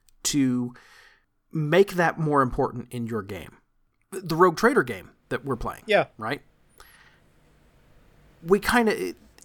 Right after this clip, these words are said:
Speaker 1: injury is taken care of basically by replacing damaged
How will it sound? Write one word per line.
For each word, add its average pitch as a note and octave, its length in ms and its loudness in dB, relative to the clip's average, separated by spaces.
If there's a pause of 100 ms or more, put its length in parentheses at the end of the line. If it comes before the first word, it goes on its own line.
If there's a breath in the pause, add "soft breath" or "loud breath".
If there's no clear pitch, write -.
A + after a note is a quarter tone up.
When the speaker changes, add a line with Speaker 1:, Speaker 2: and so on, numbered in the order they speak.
Speaker 1:
injury G#3+ 520 2
is D3+ 120 0
taken D#3 400 -2
care C4 380 0
of C3+ 300 2
basically E3 600 2
by A#2+ 640 0 (400 soft breath)
replacing D#3 640 2
damaged C#3+ 640 0